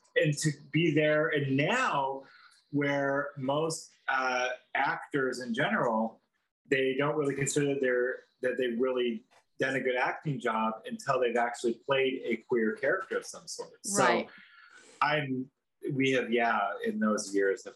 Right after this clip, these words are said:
Speaker 1: come so far. So,
Speaker 2: God,
Speaker 1: um,
Speaker 2: so far.
Speaker 1: So that was, I mean, really, I, that was all I wanted to talk about. That is that I'm just, I'm so excited where it's going, and I can't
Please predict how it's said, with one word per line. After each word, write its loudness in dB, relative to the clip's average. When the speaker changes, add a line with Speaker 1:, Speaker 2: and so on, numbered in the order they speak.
Speaker 1:
come -2
so -4
far. 0
So, -2
Speaker 2:
God, -4
Speaker 1:
um, -14
Speaker 2:
so -6
far. -6
Speaker 1:
So 2
that 2
was, 0
I 2
mean, 2
really, 2
I, 4
that 2
was -2
all 2
I 0
wanted 0
to -10
talk 0
about. 0
That 2
is 0
that 2
I'm -2
just, -2
I'm 0
so 0
excited -2
where 2
it's -4
going, 0
and -6
I 0
can't 0